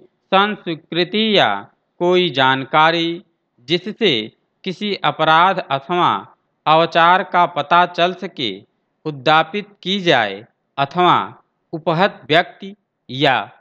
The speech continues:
उससे हितबद्ध व्यक्ति को मजबूर किया जाए कि वह कोई संपत्ति या मूल्यवान प्रतिभूति प्रत्यावर्तित करे या करवाए या किसी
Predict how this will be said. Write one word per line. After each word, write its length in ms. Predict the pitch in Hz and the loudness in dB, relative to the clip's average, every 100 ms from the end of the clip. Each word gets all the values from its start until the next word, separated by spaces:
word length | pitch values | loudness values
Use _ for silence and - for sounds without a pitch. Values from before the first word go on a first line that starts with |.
| _ _ - | _ _ -12
उससे 440 | 180 196 - 214 | -8 -6 0 0
हितबद्ध 580 | 196 156 151 143 190 175 | 0 -2 -4 2 2 0
व्यक्ति 440 | 143 143 175 - 208 | -4 -2 -2 -4 -14
को 180 | - 120 104 - _ _ | -10 -10 -10 -18 _ _
मजबूर 600 | 135 165 156 160 190 226 220 - | -2 -2 -2 -4 -2 -2 -6 -8
किया 300 | 151 175 196 | 0 2 2
जाए 440 | 160 156 170 135 98 110 _ _ _ - | 0 2 2 0 -6 -16 _ _ _ -4
कि 160 | 220 190 104 120 _ _ _ _ _ _ _ _ _ | 0 0 -4 -12 _ _ _ _ _ _ _ _ _
वह 320 | 175 190 220 190 | -2 2 2 2
कोई 380 | 190 196 202 214 | -4 -2 -2 -4
संपत्ति 840 | 214 - 143 139 190 196 - 196 196 _ - | -6 -6 -6 -2 0 0 -2 -20 -20 _ -8
या 220 | 151 165 117 107 _ _ - | 0 2 2 -4 _ _ -8
मूल्यवान 720 | 147 175 175 170 175 196 208 | -2 2 2 4 4 4 0
प्रतिभूति 840 | 180 165 139 139 170 196 190 196 - _ - | -4 -6 -6 -8 -6 -6 -6 -8 -14 _ -4
प्रत्यावर्तित 1000 | 170 175 - 202 202 165 160 160 202 196 | -4 -2 0 2 4 2 0 -4 -8 -4
करे 440 | 160 170 160 98 95 _ _ _ - | 0 0 0 -4 -14 _ _ _ -8
या 280 | 135 170 175 | 0 2 0
करवाए 640 | 175 165 160 160 170 180 117 98 _ _ _ _ - | -2 -4 -2 0 0 0 -4 -10 _ _ _ _ -2
या 220 | 165 185 | 0 0
किसी 400 | 180 185 208 | -2 -16 -16